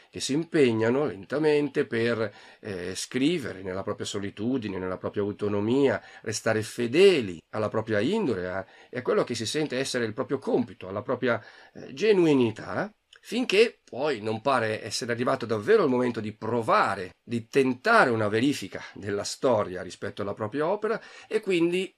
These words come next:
affacciarsi all'esterno alla ricerca di persone in grado di valorizzare il proprio lavoro. Se non si ottiene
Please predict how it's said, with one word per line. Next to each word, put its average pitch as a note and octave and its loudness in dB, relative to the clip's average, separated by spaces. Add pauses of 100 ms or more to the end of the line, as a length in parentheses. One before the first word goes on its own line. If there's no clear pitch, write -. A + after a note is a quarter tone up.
(100)
affacciarsi C3 -2
all'esterno A#2+ -2
alla G#2+ -2
ricerca A2+ -2
di G#2 -2 (320)
persone B2+ 2 (160)
in B2+ -2
grado C3+ 2
di A#2 0
valorizzare G#2+ -2
il A2+ -10
proprio G2+ -6
lavoro. F2+ -12 (380)
Se A2 -2
non G2 -2
si - -6
ottiene G#2+ 2